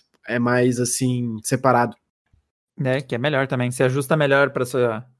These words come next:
Speaker 2: pra
Speaker 1: Pra
Speaker 2: sua
Speaker 1: sua
Speaker 2: experiência.
Speaker 1: experiência, é. Você deixa do, do jeito que você quiser. Porque tudo do normal, eu acho que o jogo não é a experiência ideal dele. É... ele não passa aquela coisa de, principalmente por causa dos recursos.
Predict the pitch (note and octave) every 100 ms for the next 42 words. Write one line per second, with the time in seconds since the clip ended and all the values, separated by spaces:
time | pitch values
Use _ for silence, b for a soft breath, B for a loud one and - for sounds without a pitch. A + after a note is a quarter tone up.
0 | _ _ _ - B2+ E3 B2 E3 D4+ F#4+
1 | F4+ C4 C#4+ B3+ C3 - C3 B2+ B2+ B2
2 | - - C#3+ F#3+ A3 B B B C#3+ B2+
3 | D#3 - - C#3 A#3+ E4 E4 D4+ B3+ F#3+
4 | F3 A3+ A#3+ - F#3 F#3 - G3 F#3+ F#3
5 | F#3+ F3 - C3+ D3+ F3 E3 E3+ F#3 F#3+
6 | A#2+ E3 - E3+ E3 E3 F3+ D#3+ D3+ C3+
7 | D3+ C3 A#2 G2+ E2+ _ _ _ _ _
8 | _ _ - A2+ A2 A2 G#2+ G#2 G2+ G#2
9 | - - - _ B2+ B2 C3 C3 C3+ C3+
10 | C3+ C#3+ C#3+ C3 C3 C3+ B2+ C3 A#2+ B2+
11 | B2 B2+ C#3+ C#3 D#3 D3 - C#3+ C3 C3
12 | C#3 C#3+ B2 - G#2+ -